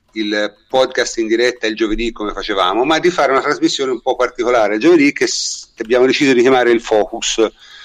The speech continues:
di Ateralbus e sarà una trasmissione non in diretta, sarà, la registreremo e poi uscirà tra il giovedì e il venerdì su un tema, diciamo, eh, principale. Il primo tema principale ovviamente è la partita di, l'esordio in Champions League della Juventus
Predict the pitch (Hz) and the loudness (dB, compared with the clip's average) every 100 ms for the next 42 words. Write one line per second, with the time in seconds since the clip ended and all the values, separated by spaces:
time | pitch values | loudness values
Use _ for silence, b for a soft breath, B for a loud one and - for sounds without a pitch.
0 | B B 127 120 113 101 117 175 165 160 | B B 0 2 2 2 2 2 2 0
1 | 151 - 147 147 139 127 139 - 170 147 | 0 2 2 4 2 0 -2 2 4 4
2 | 131 180 190 175 147 123 104 - 101 101 | 4 4 6 4 2 -2 -2 -6 -12 -12
3 | _ _ - 120 123 123 - 120 117 117 | _ _ -4 0 2 2 0 -2 -4 -4
4 | 123 - 135 151 139 - 127 117 107 - | -6 -6 -2 0 -2 -4 -4 -4 -6 -6
5 | 113 117 - 110 104 104 113 101 104 110 | -2 -2 -2 -6 -8 -6 -4 -4 -6 -6
6 | 104 104 160 170 B B B B B - | -4 0 0 -2 B B B B B -10
7 | - 196 190 - 117 117 120 - - 107 | 0 4 4 2 0 2 2 0 -8 -8
8 | 107 101 95 92 - 98 92 87 85 85 | -6 -4 -6 -8 -10 -10 -6 -6 -6 -6
9 | 85 - - 110 110 - - 67 71 - | -12 -16 -10 -6 -4 -4 -6 -6 -8 -12
10 | B B B - 139 135 131 131 127 - | B B B -4 0 2 4 6 4 0
11 | _ _ - 147 170 120 127 110 127 117 | _ _ -2 2 4 4 0 0 0 -2
12 | 160 135 143 160 147 147 160 135 - 110 | 0 2 4 4 4 2 2 0 0 0
13 | 107 95 98 - 120 110 104 101 98 92 | 0 0 -4 -4 -4 -2 -2 -4 -6 -8
14 | 98 113 113 110 117 113 113 101 123 113 | -4 0 2 2 -2 -4 -4 -2 0 2
15 | 110 117 151 110 107 175 180 196 | 2 2 2 2 2 2 2 -4